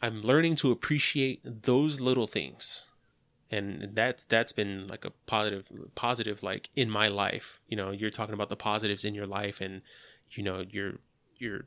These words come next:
focusing on these things now, and that's great. And that's what a lot of other people need to do 'cause, you know, they focus too much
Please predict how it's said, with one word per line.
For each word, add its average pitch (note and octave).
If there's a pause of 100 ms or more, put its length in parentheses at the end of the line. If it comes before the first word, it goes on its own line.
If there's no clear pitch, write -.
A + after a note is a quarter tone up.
(220)
focusing B2+
on G2+
these A2
things G#2
now, A2
and G2
that's G2
great. - (880)
And G2+ (140)
that's G#2+
what A2
a G2+
lot G2+
of F#2+
other G#2
people -
need A2
to -
do A#2+
'cause, -
you A2
know, - (200)
they -
focus C#3
too -
much -